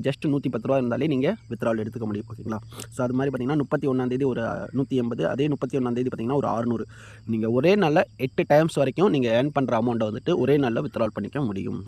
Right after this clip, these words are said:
ஓகேங்களா? So, அன்லிமிட்டடா பார்த்தீங்கன்னா, இந்த பிசினஸ் யூஸ் பண்ணி நான் ஒரு டெய்லி ஒரு, ஒரு இன்கம் ஏர்ன் பண்ணிட்டு இருக்கேன். So, இந்த கேமை ப்ளே பண்ணணும் அப்படின்றப்ப, so, நிறைய பேருக்கு நிறைய ஐடியா இருக்கும். So, அந்த ஐடியா வச்சுட்டு அவங்க நிறைய ப்ளே பண்ணலாம். But ஆனா, இந்த கேமை பொறுத்த வரைக்கும் ரிஸ்க்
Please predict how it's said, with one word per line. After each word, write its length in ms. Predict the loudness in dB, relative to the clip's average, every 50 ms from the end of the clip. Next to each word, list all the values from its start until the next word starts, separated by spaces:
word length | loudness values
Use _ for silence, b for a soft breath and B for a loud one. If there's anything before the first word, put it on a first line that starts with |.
| -12 -10
ஓகேங்களா? 220 | -8 -6 -6 -6 -8 B B B B
So, 180 | -4 -2 0
அன்லிமிட்டடா 380 | 2 2 2 2 0 0 0 0 0
பார்த்தீங்கன்னா, 240 | 0 -2 -2 -2 -2
இந்த 360 | -2 0 0 0 0 0 0
பிசினஸ் 360 | -2 -2 -2 -2 -2 -4 -4 -6 -20 -20 -20 -20 -8 -4
யூஸ் 240 | -2 -2 -2 -2 -4
பண்ணி 280 | -2 0 0 0 -2 -2
நான் 140 | -4 -4
ஒரு 160 | -2 -2 -2 -2
டெய்லி 220 | -2 0 0 2 2
ஒரு, 200 | 2 0 -2 -4 -8 -14 -20 -20 -20 -16 -12
ஒரு 140 | -8 -6
இன்கம் 240 | -4 -4 -2 -2 -2
ஏர்ன் 180 | 0 0 -2 -2
பண்ணிட்டு 180 | -2 -4 -4 -6
இருக்கேன். 280 | -8 -6 -4 -4 -4 -4 B B B B B
So, 160 | -4 -2 0
இந்த 200 | 0 2 4 4
கேமை 140 | 4 4 4 2
ப்ளே 160 | 2 0 0 2 0
பண்ணணும் 300 | 0 0 2 2 0 0
அப்படின்றப்ப, 500 | 0 0 -2 0 0 -2 0 0 0 0 -2
so, 160 | -4 -4 -2
நிறைய 260 | 0 2 4 4 4 4
பேருக்கு 280 | 2 0 0 0 0
நிறைய 240 | 0 2 2 2 2
ஐடியா 260 | 2 2 2 4 4
இருக்கும். 240 | 4 4 2 -2 -2
So, 100 | 0 0
அந்த 180 | 0 0 2 0
ஐடியா 260 | 0 0 0 0 0
வச்சுட்டு 300 | -2 -4 -8 -4 -2 0
அவங்க 200 | 2 2 2 0
நிறைய 240 | 0 -2 -2 -2 -2 -2
ப்ளே 140 | -2 -4 -2
பண்ணலாம். 360 | -2 -2 -2 0 0 0 0 -2 -8 -10
But 120 | -10 -6 -4
ஆனா, 320 | -4 -2 0 0 0 -2 -4 B B B B B B B
இந்த 180 | 0 2 2 2
கேமை 240 | 2 2 2 2 2
பொறுத்த 280 | 0 -2 -2 -2 0
வரைக்கும் 340 | 0 0 0 2 0 0 4
ரிஸ்க் 280 | 2 2 0 0 -6